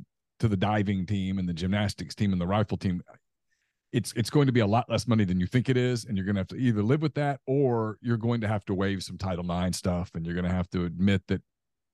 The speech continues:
different sports mean different things to institutions. And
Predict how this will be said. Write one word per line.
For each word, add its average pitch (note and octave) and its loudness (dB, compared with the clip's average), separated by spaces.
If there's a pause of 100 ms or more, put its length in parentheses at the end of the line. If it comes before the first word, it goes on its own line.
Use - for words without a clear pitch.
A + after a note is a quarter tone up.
(160)
different A#2+ 0
sports - 0
mean G#2 4
different G#2+ 0
things G2+ 0
to F#2 -6 (120)
institutions. F2+ 0
And E2+ -6